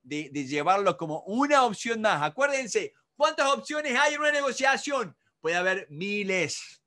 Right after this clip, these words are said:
Pongo una oferta, pongo dos, pongo dos propuestas, pido, pregunto, "Che, ¿te parece esto? Che, ¿te parece esto? Che, ¿cómo ves tal cosa?". Voy, veo,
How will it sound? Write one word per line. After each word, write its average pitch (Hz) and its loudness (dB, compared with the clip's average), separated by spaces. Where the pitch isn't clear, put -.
Pongo 220 -2
una 220 0
oferta, 240 -2
pongo 208 -6
dos, 208 -2
pongo 214 -6
dos 202 0
propuestas, 208 -4
pido, 180 -6
pregunto, 185 -6
"Che, 196 0
¿te 139 -10
parece 180 -2
esto? 135 -10
Che, 190 -2
¿te 143 -12
parece 165 -6
esto? 127 -18
Che, 202 0
¿cómo 170 -4
ves 175 -4
tal 175 -6
cosa?". 190 -6
Voy, 190 0
veo, 175 0